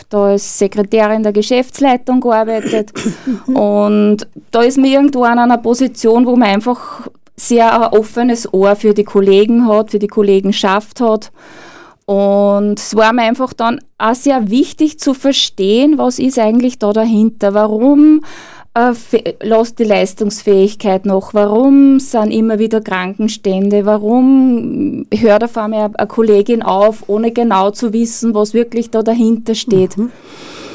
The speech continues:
Speaker 1: Es war dann auch, ähm, eine Thematik im eigenen Familienkreis, im Freundeskreis, es hat sich auch etwas gezeigt.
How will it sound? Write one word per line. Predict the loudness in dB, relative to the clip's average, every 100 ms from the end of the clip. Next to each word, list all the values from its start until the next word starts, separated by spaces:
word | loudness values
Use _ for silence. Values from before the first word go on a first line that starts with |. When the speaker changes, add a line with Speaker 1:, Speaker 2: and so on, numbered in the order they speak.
| -20 -10
Speaker 1:
Es | 0
war | 2 4
dann | 2 2
auch, | 2 0 -4
ähm, | 0 2 4 2 2 0 -2
eine | -4
Thematik | -2 0 2 0 -2 -6
im | -4 -2
eigenen | 0 0 0 -2
Familienkreis, | -2 0 2 4 2 2 -2 -2 0 0 0
im | -4
Freundeskreis, | -2 -2 0 -4 -6 -4 -2 -2 -2
es | -6
hat | -6 -4
sich | 0
auch | 0 0 -4
etwas | -6 -6 -4
gezeigt. | -4 -4 -2 0 0 -4 -10 -20